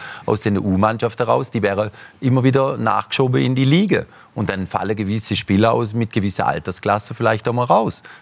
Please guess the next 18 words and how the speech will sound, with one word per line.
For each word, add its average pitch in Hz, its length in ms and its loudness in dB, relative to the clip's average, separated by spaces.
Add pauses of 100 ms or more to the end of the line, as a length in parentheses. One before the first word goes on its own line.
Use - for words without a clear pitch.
(140)
Je 113 300 -2
nachdem, 123 420 -2
wie 123 80 -4
der 117 100 -2
Werdegang 147 420 -2
ist, 98 140 -10
Verletzungen 110 540 -4
et 123 100 -6
cetera. 139 320 -2 (640)
Und 98 180 -6
die 80 80 -2
finden 95 240 0
natürlich 104 380 -2
jetzt 110 200 -4
auch 110 100 0
Platz 85 360 -4
in 87 140 -4
der 78 120 -6